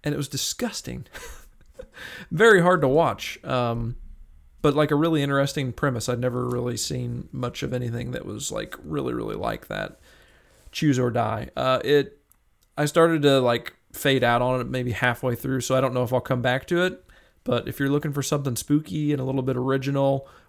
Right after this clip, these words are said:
with a little bit of video game flavor to it,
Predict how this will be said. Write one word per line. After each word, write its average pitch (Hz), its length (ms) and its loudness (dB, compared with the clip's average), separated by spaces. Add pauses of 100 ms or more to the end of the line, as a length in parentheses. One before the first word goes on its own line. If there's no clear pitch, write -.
with 120 100 -4
a 123 60 -2
little 127 240 0
bit 123 140 0
of 117 80 0
video 131 420 0
game 131 400 -2
flavor 127 540 -2
to 139 240 0
it, 143 180 -4